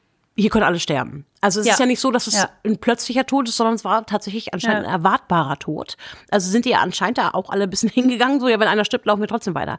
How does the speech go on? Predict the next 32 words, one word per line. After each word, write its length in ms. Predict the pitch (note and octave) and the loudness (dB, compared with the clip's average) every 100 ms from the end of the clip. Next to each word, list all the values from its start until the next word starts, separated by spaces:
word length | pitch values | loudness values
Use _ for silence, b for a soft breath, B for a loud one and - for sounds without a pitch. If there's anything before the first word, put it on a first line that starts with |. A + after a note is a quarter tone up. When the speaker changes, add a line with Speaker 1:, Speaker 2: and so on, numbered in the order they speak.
| B B - | B B -4
Speaker 1:
Also 160 | G3+ | -2
die 100 | G3+ | 2
waren 140 | A3 B3 | 2 2
ja 80 | B3 | 0
vielleicht 220 | A#3 A3+ | -2 -2
vorher 140 | A#3 A#3 | 0 2
in 40 | |
der 80 | A3 | 0
Kommunikation 640 | A3+ A3+ G#3+ G#3+ - G#3+ D4 | 0 0 0 -2 -2 -2 -2
schon 160 | D#4 | -4
klar 320 | - A3 C#4+ | 0 2 2
oder 160 | C#4 B3 | 2 0
war 80 | A3 | 0
es 100 | - | -2
nicht 120 | F#3+ | -6
so 80 | D3+ | -6
klar? 260 | - - C4 | -10 -6 0
Speaker 2:
Mm, 360 | C4+ C#4 C4+ - _ | 2 4 2 -6 _
also 200 | B3+ B3+ | -2 0
ich 140 | C4 - | -2 0
glaube, 340 | B3+ C4+ C#4 | 2 4 2
wenn 180 | B3+ B3+ | 2 0
du 260 | B3+ B3 | -2 -4
diese 400 | A#3 A3 B3+ C4 | -6 -4 -2 -2
Berge 380 | A#3 A#3+ B3+ C4 | 0 2 2 2
besteigst, 760 | A3+ A3 - A3 A#3+ C4+ - A#3 | -4 -6 0 2 2 0 -6 -2
dann 180 | A3+ | 0
hast 240 | A3+ A#3+ - | 0 -2 -4
du 80 | A#3 | -4
diese 340 | A#3 A3 A3 | -2 0 0
Gefahr 340 | G#3+ G#3+ G#3 G3 | 0 -2 -2 0
immer. 380 | F#3+ F3 F3 | -2 -4 -6